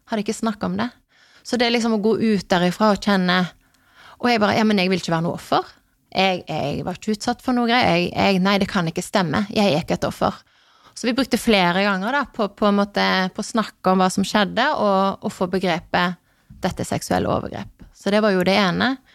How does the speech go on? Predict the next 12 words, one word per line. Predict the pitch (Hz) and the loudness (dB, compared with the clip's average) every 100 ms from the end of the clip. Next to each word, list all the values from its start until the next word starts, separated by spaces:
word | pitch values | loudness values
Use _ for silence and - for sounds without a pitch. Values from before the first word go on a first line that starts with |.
| _ _ _ _ _ _ _ | _ _ _ _ _ _ _
Og | 226 247 | -2 2
det | 269 | 2
andre | 262 214 208 302 | 2 2 2 2
var | 269 | 2
jo | 233 | 2
da | 220 | 2
å | 208 | 0
forstå, | 220 - - 202 196 190 190 190 - _ _ _ _ _ _ 202 | -4 -4 0 2 4 4 2 0 -6 _ _ _ _ _ _ -6
hvorfor | - - | -4 -6
sa | - 175 | -2 0
jeg | 185 202 | 0 -2
ingenting? | 208 202 320 | -4 -4 -6